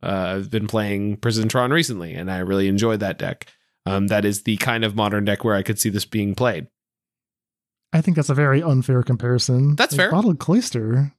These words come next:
Speaker 2: What? <laughs>
Speaker 1: But
Speaker 2: That's
Speaker 1: it,
Speaker 2: so much mana.
Speaker 1: it's
Speaker 2: And it has
Speaker 1: four.
Speaker 2: drawbacks. It
Speaker 1: It's
Speaker 2: has
Speaker 1: four. It draws you an extra card every turn.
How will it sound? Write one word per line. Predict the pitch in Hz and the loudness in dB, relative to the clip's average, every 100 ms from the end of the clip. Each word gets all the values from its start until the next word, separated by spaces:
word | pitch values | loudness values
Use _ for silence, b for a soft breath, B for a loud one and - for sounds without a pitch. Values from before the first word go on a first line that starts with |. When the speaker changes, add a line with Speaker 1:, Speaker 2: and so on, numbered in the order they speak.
| _ | _
Speaker 2:
What? | 165 240 - | -2 -2 0
<laughs> | 127 196 - 349 - 233 254 | 0 0 0 0 0 0 0
Speaker 1:
But | 240 196 | 0 2
Speaker 2:
That's | 262 - | 2 2
Speaker 1:
it, | |
Speaker 2:
so | 277 269 | 2 4
much | 247 220 | 4 4
mana. | 269 165 139 147 B B B B 208 - | 4 4 2 -2 B B B B -8 -2
Speaker 1:
it's | - - 392 | 0 0 4
Speaker 2:
And | 453 | 4
it | |
has | 226 | 4
Speaker 1:
four. | 170 | 2
Speaker 2:
drawbacks. | 190 285 170 127 120 - | 2 4 4 2 -2 -2
It | 190 190 | 2 4
Speaker 1:
It's | |
Speaker 2:
has | 226 | 4
Speaker 1:
four. | - 330 466 247 147 - 139 - _ _ _ - | 2 4 4 4 2 -2 -6 -8 _ _ _ -4
It | 202 | -2
draws | 214 294 294 | 2 2 2
you | 285 | 2
an | |
extra | 277 285 285 | 2 2 2
card | 339 330 | 4 4
every | 403 403 | 4 2
turn. | 330 170 117 95 101 123 | 2 0 0 -2 -4 -8